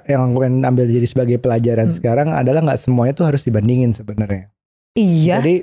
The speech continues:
Speaker 1: jadi kita melihat pendidikan aja lah, perkembangan pendidikan dari zaman dulu ke zaman
Speaker 2: Hmm.
Speaker 1: sekarang. Ingat nggak kamu waktu kecil ranking berapa di sekolahnya?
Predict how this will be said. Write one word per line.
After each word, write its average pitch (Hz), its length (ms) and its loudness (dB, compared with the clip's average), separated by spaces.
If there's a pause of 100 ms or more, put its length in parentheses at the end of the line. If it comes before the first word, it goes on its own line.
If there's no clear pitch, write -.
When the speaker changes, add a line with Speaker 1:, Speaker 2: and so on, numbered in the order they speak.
Speaker 1:
jadi 147 260 -2
kita 196 260 -2
melihat 175 600 0
pendidikan 147 580 0
aja 156 160 0
lah, 165 180 0
perkembangan 147 500 -2
pendidikan 143 320 0
dari 147 140 2
zaman 123 260 0
dulu 127 220 2
ke 151 80 -4
zaman 123 260 0
Speaker 2:
Hmm. 180 80 2
Speaker 1:
sekarang. 120 340 0 (460)
Ingat 170 180 0
nggak 147 220 2
kamu 135 180 0
waktu 131 220 -2
kecil 151 300 0
ranking 202 340 0
berapa 254 340 0
di 240 120 0
sekolahnya? 214 720 0